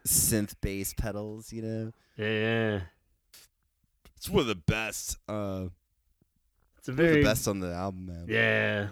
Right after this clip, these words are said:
Speaker 2: it's a very, like, deep cut, but in the sense that, like, the song could not be on any other album but Pornography, you know?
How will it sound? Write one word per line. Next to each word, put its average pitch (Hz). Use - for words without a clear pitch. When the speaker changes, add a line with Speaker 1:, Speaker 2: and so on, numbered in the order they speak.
Speaker 2:
it's -
a 120
very, 123
like, 110
deep 120
cut, 117
but 123
in 117
the 117
sense 120
that, 117
like, 107
the 113
song 113
could 110
not 113
be 110
on 110
any 113
other 113
album 117
but 120
Pornography, 127
you 147
know? 151